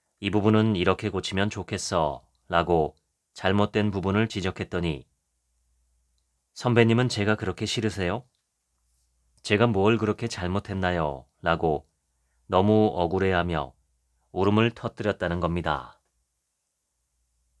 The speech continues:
내가 일부러 상대를 기분 나쁘게 만들려고 한 것도 아니고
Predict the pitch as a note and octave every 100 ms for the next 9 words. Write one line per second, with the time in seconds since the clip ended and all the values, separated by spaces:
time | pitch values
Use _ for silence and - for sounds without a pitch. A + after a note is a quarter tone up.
0 | _ _ _ _ _ _ _ _ _ _
1 | _ _ _ _ G#2 G#2 G#2+ G#2+ G#2 E2
2 | G2+ G2+ G#2 A#2 A#2 B2 A#2 A2+ A#2+ -
3 | G#2+ A#2 A2+ - G#2 A#2 F2+ E2+ G2 G2+
4 | G2+ G#2 G2 G#2+ G2 G2 G#2 F#2 F2 E2+
5 | E2 C2+